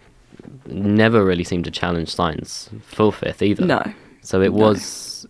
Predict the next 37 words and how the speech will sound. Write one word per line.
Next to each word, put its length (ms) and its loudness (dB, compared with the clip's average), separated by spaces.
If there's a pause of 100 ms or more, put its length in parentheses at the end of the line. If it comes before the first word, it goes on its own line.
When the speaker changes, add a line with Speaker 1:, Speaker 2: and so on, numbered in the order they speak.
Speaker 1:
almost 380 2
like 180 0
the 60 0
life 280 2
had 140 -6
been 160 -4
sucked 340 -2
out 200 4
of 60 -8
them. 180 -8 (520)
Um, 280 -2
'cause 240 -4
you'd 140 4
expect 420 -2
Leclerc 380 -4
to 80 -16
be, 220 -6 (280)
to 100 -8
be 140 -6
trying 580 -6 (640)
something, 600 -4 (140)
but 260 -8
Speaker 2:
Yeah, 460 6 (320)
there 320 4
just 200 0
was 180 4
muted, 720 -4
I 100 -6
would 80 0
Speaker 1:
Yeah. 40 -4
Speaker 2:
say. 220 -10 (440)
Um, 560 6 (100)
Daniel 260 6
Ricciardo, 640 4
he 160 -4
started 360 4
eleventh. 640 4